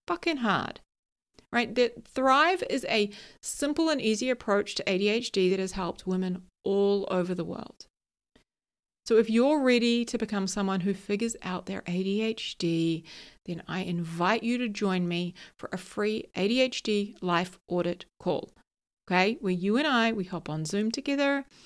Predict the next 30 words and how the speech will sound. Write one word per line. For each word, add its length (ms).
and 100
we 120
walk 400
through 260
exactly 580
how 640
A 120
D 140
H 160
D 220
is 120
affecting 500
your 160
life. 560
And 140
we'll 140
talk 320
about 340
how 200
coaching 600
with 200
me 460
inside 720
my 140
Thrive 540
program 580
will 200
help 420
you 300
interrupt 720